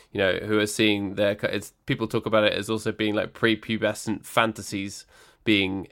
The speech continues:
enacted on screen. And there is an element of that as well. It's, and, you know, it's very, very, it is silly and it is juvenile, and only the Wachowskis could get away with it because they'd be able, they could command that kind of money for this kind of film.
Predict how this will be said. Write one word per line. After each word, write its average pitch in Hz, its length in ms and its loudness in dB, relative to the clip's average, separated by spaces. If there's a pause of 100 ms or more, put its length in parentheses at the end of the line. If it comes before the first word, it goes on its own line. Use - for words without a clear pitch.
enacted 98 720 -2
on 101 160 -2
screen. 101 440 -6 (260)
And 131 100 0
there 139 80 6
is 139 100 4
an 120 60 2
element 104 320 2
of 95 140 -10
that 98 200 0
as 98 160 -10
well. 92 420 -2 (460)
It's, 98 220 -2
and, 110 360 2 (340)
you 123 100 2
know, 104 140 4 (100)
it's 120 240 -4
very, 123 300 4
very, 107 560 4
it 123 120 2
is 139 160 2
silly 107 360 2
and 104 100 0
it 104 80 2
is 110 220 0
juvenile, 104 580 4
and 101 100 0
only 113 300 4
the 107 100 0
Wachowskis 107 640 -2
could 104 140 -10
get - 180 0
away 107 220 2
with 101 160 -4
it - 100 -6
because 107 280 -8
they'd 101 180 -4
be 101 80 -6
able, 98 140 -4
they 104 180 -4
could 104 220 -10
command 104 360 -2
that 101 140 -2
kind 98 240 -2
of 90 100 -8
money 110 300 0
for - 140 -14
this 104 280 -8
kind - 280 -4
of 90 80 -12
film. - 480 0